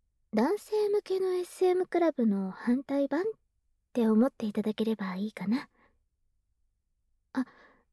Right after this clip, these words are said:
でも書類に書いてある通り、暴力的なエスエムプレイは基本的にエヌジーなので、安心してくださいね。もちろん本人がオーケーで、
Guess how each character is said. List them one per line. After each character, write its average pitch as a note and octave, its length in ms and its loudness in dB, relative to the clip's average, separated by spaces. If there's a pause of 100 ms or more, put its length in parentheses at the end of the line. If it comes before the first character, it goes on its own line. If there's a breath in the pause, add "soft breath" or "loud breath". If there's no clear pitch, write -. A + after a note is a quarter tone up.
で D4+ 220 6
も D#4 240 6
書 - 180 -2
類 C4+ 180 6
に D#4 160 -4
書 E4+ 120 2
い E4+ 80 0
て C4 100 -2
あ A3+ 80 0
る G3+ 140 -4
通 B3+ 240 0
り、 G#3 200 2 (680)
暴 B3+ 240 6
力 D#4 240 0
的 C#4+ 240 0
な C#4 100 2
エ C4 140 0
ス - 140 -16
エ C4+ 100 6
ム C4+ 120 0
プ C4+ 140 -2
レ C4+ 140 2
イ A#3 60 -2
は E3+ 200 -12
基 - 140 -14
本 B3+ 180 2
的 D4 240 -2
に D4 140 -2
エ D4 40 -4
ヌ D#4+ 140 -2
ジ F4+ 120 0
ー G4 100 0
な F4 80 -2
の A3 140 2
で、 G#3+ 180 -2 (480 soft breath)
安 A#3 160 4
心 B3+ 220 -2
し - 60 -6
て A#3 120 -4
く - 100 -4
だ B3 120 -4
さ B3+ 140 -6
い G3+ 80 -2
ね。 B3 240 -2 (920)
も A#3 180 6
ち - 120 2
ろ A#4+ 200 6
ん C4 80 -2
本 E4 240 0
人 C4+ 180 4
が G#3 220 2
オ C4+ 100 8
ー - 20 -20
ケ B3 120 0
ー A3 80 4
で、 G#3 180 4